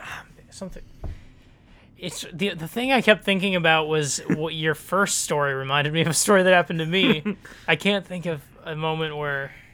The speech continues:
Speaker 1: someone took something so seriously. <clears throat> But <clears throat> if we wanna talk about things that happened since the last one wanted answers, I have another story about someone who couldn't stop coughing.
Speaker 2: <laughs> Oh, really?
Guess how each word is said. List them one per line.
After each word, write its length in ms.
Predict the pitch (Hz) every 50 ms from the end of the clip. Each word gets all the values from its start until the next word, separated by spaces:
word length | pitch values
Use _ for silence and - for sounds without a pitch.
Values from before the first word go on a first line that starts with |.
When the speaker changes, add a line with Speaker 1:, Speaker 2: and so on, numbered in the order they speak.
| - - - - - - -
Speaker 1:
someone 240 | - - 170 170 165
took 160 | - 175 165 -
something 260 | 180 165 156 156 139
so 220 | - - 160 165
seriously. 640 | 156 - - 160 151 151 147 135 - - 135 127 120 - - - -
<clears throat> 200 | 180 196 170 143 - - - - - - - - - - - -
But 300 | - 170 175 170 - - -
<clears throat> 60 | -
if 380 | - 202 202 170 180 170 170 -
we 100 | 208 208
wanna 200 | 214 233 233 214
talk 260 | - 208 202 196 -
about 360 | 185 175 170 165 160 - - - - - - - - - - - -
things 280 | - 196 170 180 175 143
that 120 | 175 156
happened 340 | 143 160 165 160 165 156 147 -
since 180 | - 160 139
the 80 | - 151
last 320 | 147 151 147 147 - -
one 120 | 147 139 135
wanted 220 | 139 139 135 135
answers, 480 | 139 139 135 - - 131 123 - - -
I 80 | - 151
have 120 | 165 160
another 240 | 165 165 170 160 143
story 320 | - - - 151 147 143
about 240 | 139 139 135 131 -
someone 200 | - 156 147 143
who 100 | 139 135
couldn't 240 | - - 151 139 127
stop 260 | - 143 127 - -
coughing. 440 | - 151 135 131 - - 127 120 - - - -
Speaker 2:
<laughs> 180 | - - - -
Oh, 200 | - - - 285
really? 420 | 240 208 226 226 160 143 143 -